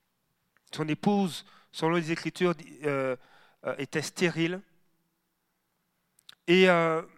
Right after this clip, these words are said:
c'était un homme probablement qui a, qui ressemblait à beaucoup d'autres personnes. Et, et son nom signifiait Père élevé, Abraham. Et Abraham s'est retrouvé,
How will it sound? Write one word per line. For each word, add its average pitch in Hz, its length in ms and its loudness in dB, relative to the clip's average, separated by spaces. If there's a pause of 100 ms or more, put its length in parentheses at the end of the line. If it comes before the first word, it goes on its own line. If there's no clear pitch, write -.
(760)
c'était - 220 -4
un 214 160 4
homme 226 160 0 (100)
probablement 196 480 0
qui 175 200 -4
a, 151 200 0
qui - 180 -6
ressemblait 170 520 -4
à 147 100 -4
beaucoup 175 420 -6
d'autres 170 360 -4
personnes. 135 480 -10 (2000)
Et, 175 280 4
et 170 40 2
son 180 200 0
nom 233 300 4
signifiait 190 800 -2 (840)
Père 202 320 2
élevé, 156 460 -2 (480)
Abraham. 143 440 -4 (1700)
Et 165 200 6
Abraham 190 520 6 (600)
s'est - 180 0
retrouvé, 208 720 4